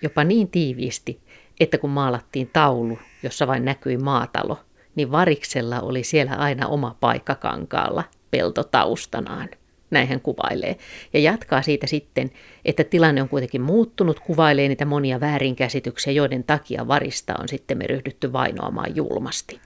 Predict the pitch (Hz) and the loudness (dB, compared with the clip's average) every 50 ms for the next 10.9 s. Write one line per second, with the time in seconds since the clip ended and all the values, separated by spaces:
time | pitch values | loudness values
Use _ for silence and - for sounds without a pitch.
0 | - - - _ - - - - - - - - - - - 202 214 - - 147 | -20 -20 -20 _ -20 -18 -18 -16 -18 -16 -10 -6 -4 0 0 0 0 0 -2 -4
1 | - - 139 131 - - - 127 120 - 131 131 117 117 - - - - - - | -2 -2 -2 -2 -4 -6 -6 -6 -4 -4 -4 -4 -4 -6 -6 -10 -12 -10 -10 -10
2 | - 80 80 - - - - 160 - - - - - 196 214 220 202 170 131 113 | -8 -8 -8 -8 -8 -4 -2 -4 -2 -2 -6 -4 0 2 2 2 2 2 0 0
3 | 127 120 - 120 120 127 - - 165 175 - - 202 - - - - 123 120 - | -2 -4 -4 -4 -4 -4 -2 -2 -4 -2 0 -2 -2 -4 -4 -6 -4 -4 -2 -2
4 | - 131 127 131 123 131 127 120 147 156 151 135 131 - - - - 175 156 147 | -2 -2 0 0 -2 -2 0 2 4 4 4 4 0 -2 -2 2 2 2 2 2
5 | 139 123 - - - - 143 131 139 117 - - 135 120 113 - - - 135 139 | -2 -2 -4 -6 -4 -2 -2 -2 -4 -4 -4 -4 -4 -4 -4 -6 -4 -4 -4 -4
6 | - - - - - - - - - - 82 - - - - 170 - - - - | -4 -6 -6 -4 -4 -4 -4 -4 -6 -4 -4 -4 -6 -6 -8 -8 -10 -14 -20 -20
7 | - - - - - - - 170 147 135 143 147 147 - 156 131 - - 135 - | -20 -20 -20 -16 -4 2 4 6 6 6 6 2 2 2 -2 -2 -2 -4 -4 -2
8 | 131 135 135 127 120 - - - - 120 117 113 123 - - _ - - 123 127 | -2 0 0 -2 -2 -4 -6 -6 -4 -4 -2 -4 -4 -6 -10 _ -10 -6 -6 -4
9 | - 135 - 135 - 139 - - 143 127 127 127 113 - - - - 123 131 117 | -2 -2 -4 -4 -4 -4 0 2 2 2 2 0 -2 -2 -4 -4 -4 -4 -4 -6
10 | - - - - - - - 104 107 - - - 92 101 - 175 180 | -8 -6 -4 -2 -2 0 0 -2 -4 -4 -4 -4 -4 -2 -2 -4 -4